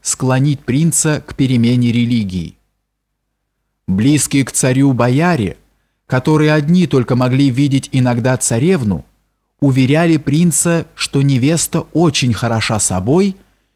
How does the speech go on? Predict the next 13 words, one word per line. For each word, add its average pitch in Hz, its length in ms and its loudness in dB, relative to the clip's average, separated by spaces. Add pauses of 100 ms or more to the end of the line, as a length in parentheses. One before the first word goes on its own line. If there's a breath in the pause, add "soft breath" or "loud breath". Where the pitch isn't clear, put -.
(180)
и 165 100 2
не 165 120 2
употребляет 151 720 0
без 123 240 -2
меры 160 540 0
крепких 143 540 -2
напитков, 139 580 -2 (560)
как 110 200 -2
это 113 180 0
делают 120 420 0
многие 120 460 0
московские 110 680 -2
женщины 156 680 0